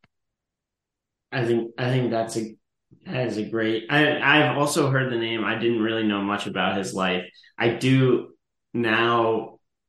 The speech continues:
realize that, like, the Black Panthers were, it was, like, almost a footnote in, uh, in my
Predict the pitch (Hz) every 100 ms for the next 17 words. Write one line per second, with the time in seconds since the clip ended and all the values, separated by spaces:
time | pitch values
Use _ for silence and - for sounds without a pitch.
0 | _ _ _ _ - 113 123 131 117 107
1 | 98 101 98 98 98 87 101 98 - 95
2 | 107 98 - 120 117 101 98 101 98 92
3 | - - _ _ _ - 120 123 110 120
4 | 104 101 117 110 104 - 127 120 110 104
5 | 95 - 104 101 101 95 107 104 98 98
6 | 98